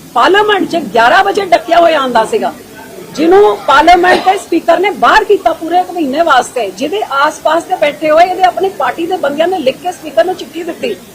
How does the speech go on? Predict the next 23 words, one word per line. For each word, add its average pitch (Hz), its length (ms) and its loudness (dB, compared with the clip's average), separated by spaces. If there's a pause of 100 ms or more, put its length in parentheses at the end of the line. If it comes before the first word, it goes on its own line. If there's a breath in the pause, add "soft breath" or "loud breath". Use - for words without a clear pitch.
(140)
ਕਿ 381 60 0
ਇਹਦੇ 403 180 -2
ਕੋਲ 359 420 0
ਬੈਠਣਾ 349 320 2
ਔਖਾ 294 280 -2
ਹੈ। 330 60 2
ਜਿਹੜਾ 349 220 2
ਸ਼ਰਾਬ 277 380 0
ਪੀ 339 120 -6
ਕੇ 370 120 -8
ਤਾਂ 359 140 -6
ਪਾਰਲੀਮੈਂਟ 320 460 -2
'ਚ 381 60 -10
ਗਿਆਰਾਂ 285 300 0
ਵਜੇ 302 160 0
ਬੋਲਦਾ 254 380 0
ਸੀ, 233 220 -10 (420)
ਉਹਨੇ 427 160 -2
ਸੂਬਾ 370 340 0
ਕੀ 427 160 4
ਚਲਾ 359 280 0
ਲੈਣਾ 226 240 0
ਹੈਗਾ? 190 300 -6